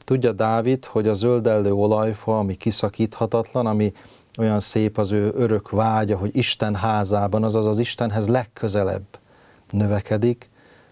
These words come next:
arról ismeretes, hogy az ember bízik Isten kegyelmében, mindig, örökkön örökké. Áldalak téged örökké,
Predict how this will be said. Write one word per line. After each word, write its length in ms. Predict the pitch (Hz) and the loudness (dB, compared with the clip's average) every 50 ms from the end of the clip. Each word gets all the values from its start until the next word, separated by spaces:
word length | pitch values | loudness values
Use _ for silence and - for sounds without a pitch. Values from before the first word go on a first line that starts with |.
| _ _ _ _ - | _ _ _ _ -2
arról 380 | 120 120 123 120 117 117 113 | 0 2 2 2 2 2 2
ismeretes, 840 | 123 123 - - 117 117 113 117 113 - - 123 123 127 - - - | 2 0 -2 -2 0 0 0 0 0 0 0 0 0 0 -2 -6 -4
hogy 280 | - 104 101 98 - - _ _ - | -2 0 0 0 -2 -6 _ _ -12
az 160 | - 101 98 | -6 -4 0
ember 600 | 107 110 113 113 110 104 110 107 104 107 98 - | 0 2 2 2 2 2 2 2 2 0 0 -4
bízik 680 | - 95 101 95 117 120 117 113 104 90 95 92 - - | -8 -8 -2 0 2 2 4 2 2 0 -2 -4 -6 -6
Isten 400 | 98 92 - - - 90 90 87 | -6 -6 -6 -6 -6 -6 -6 -6
kegyelmében, 1040 | - 95 92 - 95 92 95 95 98 98 95 98 92 90 92 92 92 92 95 - - - | -6 -6 -6 -4 -4 -4 -6 -6 -6 -6 -8 -8 -8 -8 -8 -8 -8 -10 -12 -14 -8 -2
mindig, 680 | 113 117 117 110 101 92 80 - - - - - - _ _ - | 0 2 2 2 0 -2 -4 -6 -8 -10 -10 -16 -20 _ _ -2
örökkön 500 | 123 123 107 95 90 _ - - 95 92 | 0 0 0 -2 -4 _ -6 -6 -4 -4
örökké. 640 | 92 90 92 - - _ - - - 82 - 110 - _ _ _ _ _ _ _ - - - - - - - _ _ - | -4 -4 -6 -6 -10 _ -8 -6 -6 -6 -6 -10 -14 _ _ _ _ _ _ _ -20 -20 -20 -20 -20 -20 -20 _ _ -2
Áldalak 580 | 139 135 135 131 117 120 117 113 110 - - | 0 0 0 2 2 2 2 2 2 -2 -4
téged 440 | - - 123 117 117 104 113 107 104 | -4 0 2 2 2 2 2 2 2
örökké, 720 | 107 104 104 98 - _ - - - 95 92 95 92 92 | 2 2 2 0 -2 _ -10 -6 -2 -2 0 0 -2 -4